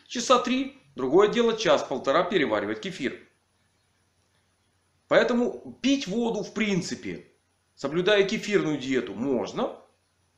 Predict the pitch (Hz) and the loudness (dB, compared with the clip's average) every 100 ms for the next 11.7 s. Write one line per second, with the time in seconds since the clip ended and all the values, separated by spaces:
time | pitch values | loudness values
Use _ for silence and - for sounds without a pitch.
0 | _ _ - 370 349 269 302 220 269 247 | _ _ -2 2 2 0 -2 -2 -2 -2
1 | - 107 - - 247 359 202 190 208 175 | -2 -10 -12 -12 -4 -2 -2 -2 -2 2
2 | 196 120 117 104 214 294 370 - - - | 4 4 0 -2 -2 0 0 -6 -16 -6
3 | 220 226 190 202 185 185 180 - 131 131 | -4 -2 -2 -2 2 6 6 4 -4 -8
4 | - 254 302 302 - _ _ _ _ - | -4 0 0 0 -6 _ _ _ _ -2
5 | 320 285 277 - - 175 196 170 185 190 | 0 0 -2 -4 -6 4 4 6 2 0
6 | 214 160 127 90 - - - 160 302 277 | 0 2 2 0 -6 -18 -18 -2 0 2
7 | 269 220 240 240 226 208 - 175 208 226 | 2 2 0 0 0 -2 0 0 2 2
8 | 226 - - _ 320 320 240 - 185 185 | 0 -4 -14 _ -2 0 0 2 4 4
9 | 226 226 208 165 - 190 180 143 139 135 | 4 0 -2 -4 -2 -2 0 -2 -2 0
10 | 160 165 175 127 87 - _ _ _ _ | 2 2 0 0 -6 -14 _ _ _ _
11 | _ 113 170 175 175 - - | _ -2 0 0 -2 -6 -10